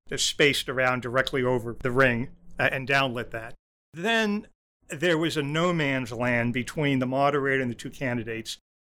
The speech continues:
And I learned this maybe two debates ago. So I hung another Fresnel there and spotted it down just to have a round glow on the floor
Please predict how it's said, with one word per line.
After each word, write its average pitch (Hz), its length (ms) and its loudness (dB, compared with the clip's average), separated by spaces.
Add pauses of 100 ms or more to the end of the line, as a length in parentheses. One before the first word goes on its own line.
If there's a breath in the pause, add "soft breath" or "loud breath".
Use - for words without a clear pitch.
(360)
And 156 120 2
I 160 60 4
learned 175 320 2
this 147 200 0
maybe 135 340 0
two 135 220 -2
debates 117 380 0
ago. 120 220 -4 (280)
So 175 200 2
I 160 80 4
hung 214 220 0
another 165 280 2
Fresnel 131 440 0
there 117 220 2
and 120 120 0
spotted 139 460 2
it 123 120 -4
down 117 380 0 (320)
just 185 300 4
to 196 80 -2
have 160 220 2
a 143 80 2
round 139 560 0
glow 123 680 0
on 123 140 -6
the 113 80 -8
floor 117 520 -6